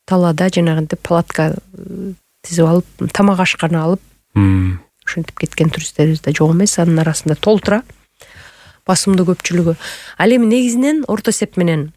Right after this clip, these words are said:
Speaker 1: э, турист, мен өткөндө аябай отуруп алып, м, салыштырып чыктым. Э, аналитика жүргүздүм да, дүйнө жүзүндө кайсы мамлекет Кыргызстанга окшош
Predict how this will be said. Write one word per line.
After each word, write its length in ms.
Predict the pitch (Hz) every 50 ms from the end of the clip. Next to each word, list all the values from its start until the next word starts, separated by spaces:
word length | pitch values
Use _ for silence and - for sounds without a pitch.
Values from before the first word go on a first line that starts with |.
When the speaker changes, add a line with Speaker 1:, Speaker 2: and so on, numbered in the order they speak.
| _ -
Speaker 1:
э, 260 | 165 165 165 165 160 -
турист, 380 | - 214 208 254 - - - -
мен 140 | 196 185 185
өткөндө 280 | 180 - - 185 175 170
аябай 360 | 170 175 170 170 160 156 156 -
отуруп 380 | 160 170 180 - - - 175
алып, 140 | 160 156 151 - _ _ -
м, 140 | 160 151 139 - - - - 156 151 -
салыштырып 440 | - - 190 185 - - - - -
чыктым. 360 | - - - - 202 226 247 - - _ _ _ _ _ _ _ _ _ _ _ _ - - - _ - -
Э, 400 | 202 175 170 180 170 170 170 175 170
аналитика 400 | 175 175 175 175 165 - - - 160
жүргүздүм 440 | 160 180 156 - 160 - - 180
да, 100 | 175 214
дүйнө 320 | 202 - 196 180 180 185 170
жүзүндө 480 | - - - - 180 170 180 190 190 190 - - - - - - - - - - _ _ _ 180 170 - -
кайсы 340 | - 202 196 - - 240
мамлекет 440 | 240 233 214 208 190 170 - 170 - -
Кыргызстанга 440 | - 196 170 - - 180 180 185
окшош 720 | 180 175 - - 190 180 175 175 175 170 165 - - -